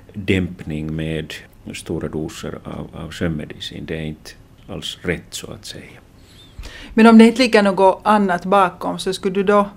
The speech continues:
Speaker 2: i första hand föreslå att, att man trappar ner sömnmedicinen samtidigt som man ger en depressionsmedicin?
Speaker 1: Då skulle man säkert göra på det sättet att det där, man skulle då försöka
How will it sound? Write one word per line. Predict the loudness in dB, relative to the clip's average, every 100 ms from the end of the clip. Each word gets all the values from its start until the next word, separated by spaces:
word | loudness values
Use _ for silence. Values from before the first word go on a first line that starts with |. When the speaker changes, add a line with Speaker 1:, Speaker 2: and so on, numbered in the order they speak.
| -14
Speaker 2:
i | -8 -2
första | 0 0 -4
hand | -6 -4
föreslå | -4 -4 -4 -4
att, | -2 -4 -6
att | -8 -6
man | -6
trappar | -4 -4 -2 0
ner | 0 0
sömnmedicinen | 4 6 6 2 -2 -2 -4
samtidigt | -4 -4 -4 -8 -10
som | -10 -6
man | -6 -6 -10 -8
ger | -6 -4
en | -6
depressionsmedicin? | -10 -10 -12 -14 -14 -16 -16 -18 -14 -14 -14 -20 -20 -20 -6
Speaker 1:
Då | 4 6
skulle | 6 4
man | 0
säkert | 0 -2 0 0
göra | 2 2
på | 2 -2
det | -4
sättet | -4 -6 -4 -2
att | -2
det | -4
där, | -4
man | -4 -4
skulle | -6 -6 -6
då |
försöka | -6 -6 -6 -8 -6 -6